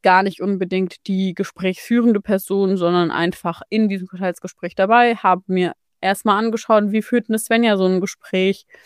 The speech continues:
wie dokumentiert sie so ein Gespräch und dann auch im nächsten Schritt mit Svenja zusammen Gespräche geführt, die ich dann führen konnte und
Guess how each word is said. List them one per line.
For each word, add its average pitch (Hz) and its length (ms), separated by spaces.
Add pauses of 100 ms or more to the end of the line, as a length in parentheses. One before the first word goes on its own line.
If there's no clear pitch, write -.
(560)
wie 190 480
dokumentiert 233 480
sie 233 80
so 214 120
ein 208 140
Gespräch 202 680
und 185 400
dann 185 240
auch 180 460
im 185 200
nächsten 190 300
Schritt - 540
mit 196 240
Svenja 185 400
zusammen 247 640
Gespräche 220 460
geführt, 208 640
die 180 160
ich - 100
dann 190 220
führen 190 640
konnte 196 680 (680)
und 185 800